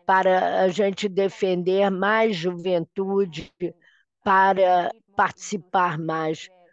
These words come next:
Precisamos de mais espaço para ter oportunidade de compartilhar nossas opiniões de jovens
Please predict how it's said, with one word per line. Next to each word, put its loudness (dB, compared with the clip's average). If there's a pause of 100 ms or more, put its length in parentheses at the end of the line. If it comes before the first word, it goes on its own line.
(200)
Precisamos 0
de -4
mais 0
espaço -4 (1300)
para 0
ter 4
oportunidade 2
de -6
compartilhar 0
nossas 0
opiniões -2
de -8
jovens -2